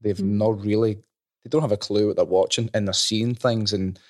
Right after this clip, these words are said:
Speaker 1: they're then thinking, "All right, yeah, that's normal."
Speaker 2: Mm-hmm.
Speaker 1: Uh, and, and you're saying about sort of rape culture, or some,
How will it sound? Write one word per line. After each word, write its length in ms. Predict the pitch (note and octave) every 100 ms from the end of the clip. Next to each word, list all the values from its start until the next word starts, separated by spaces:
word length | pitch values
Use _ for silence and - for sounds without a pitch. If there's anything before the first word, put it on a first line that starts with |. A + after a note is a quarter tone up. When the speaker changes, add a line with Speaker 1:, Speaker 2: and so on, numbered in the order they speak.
| - - _ _ _
Speaker 1:
they're 80 | G#2+
then 200 | G2 G2
thinking, 320 | F#2+ G2 A2
"All 80 | C3+
right, 140 | B2+ C3+
yeah, 180 | B2
that's 180 | C#3+ D3
normal." 360 | G#2 F2+ A2+ B2 _ _ -
Speaker 2:
Mm-hmm. 140 | F#3+ F#3
Speaker 1:
Uh, 100 | C3
and, 260 | D#2+ G#2 -
and 200 | F2+ G2+
you're 160 | G2+
saying 260 | G#2 F2+ F2
about 200 | F#2+ -
sort 160 | - -
of 100 | F2
rape 200 | F#2 -
culture, 460 | G2 E2 - G2
or 200 | F2+ G2+ _ _ _ _ _ _ _ _ _ _ _ -
some, 320 | - G#2+ G2